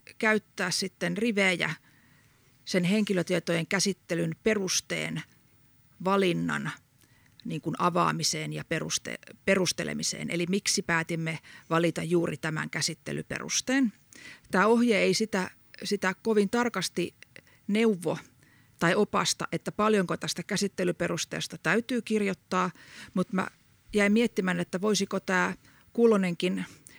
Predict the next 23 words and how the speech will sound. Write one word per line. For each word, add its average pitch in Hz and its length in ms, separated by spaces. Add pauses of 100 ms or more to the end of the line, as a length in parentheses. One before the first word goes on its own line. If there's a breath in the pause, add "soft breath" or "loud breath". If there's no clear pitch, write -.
käsittelyperuste 202 920 (1500 loud breath)
olla, 202 280
olla 214 220
tässä 233 380
myös 170 260
se - 100
osviitta. 175 520
Eli 165 120
tarkoitan 202 480
siis 190 220
sitä, 214 260
että 170 260 (300 loud breath)
silloin 233 380
jos 175 180
käsillä 190 480
on, 165 140 (120)
on 175 200 (160)
tilanne, 208 380
missä 170 420 (540 loud breath)
henkilötietojen 180 640
käsittelystä 175 600
säädetään 170 500
laissa 190 380